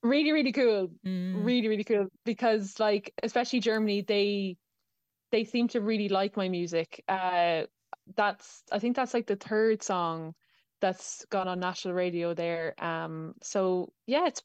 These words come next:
Speaker 1: pretty, it's pretty <laughs> cool.
Speaker 2: And you managed to kick off twenty twenty-four with an E P. So obviously it has the original on it. It has the, uh, then a r-, the, this remix on it, and then a couple of other remixes too, right?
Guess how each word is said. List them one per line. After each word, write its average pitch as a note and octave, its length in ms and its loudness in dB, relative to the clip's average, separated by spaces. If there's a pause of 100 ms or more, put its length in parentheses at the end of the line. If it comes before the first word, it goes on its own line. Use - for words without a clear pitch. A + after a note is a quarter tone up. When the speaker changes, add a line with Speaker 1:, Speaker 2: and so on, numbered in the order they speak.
Speaker 1:
pretty, D#4+ 540 0
it's B3 200 -2
pretty D4 320 0
<laughs> - 100 -6
cool. B3+ 320 2 (600)
Speaker 2:
And B3 120 4
you C#4+ 80 2
managed D4+ 320 4
to D#4+ 100 0
kick - 240 -2
off B3 220 4
twenty A#3 280 0
twenty-four G#3+ 600 2
with A3 260 4
an G3+ 100 0
E G3+ 140 0
P. A#3 300 2
So A#3 140 2
obviously A3 260 4
it A3 60 2
has G#3 120 4
the A3 140 4
original A#3+ 340 6
on G#3 240 6
it. F#3 100 0
It G#3 80 -2
has G3 180 -4
the, - 280 -6
uh, - 40 -6 (300)
then G#3+ 280 2
a - 60 -10
r-, G#3 60 -2
the, F#3+ 380 0
this C4+ 260 8
remix A3 380 2
on G3+ 160 4
it, F#3+ 140 -2
and A#3+ 160 4
then B3+ 100 2
a A#3+ 60 0
couple G#3+ 180 -2
of G3 80 0
other B3+ 180 4
remixes F#3 480 -4
too, A3 300 0
right? G3 340 -6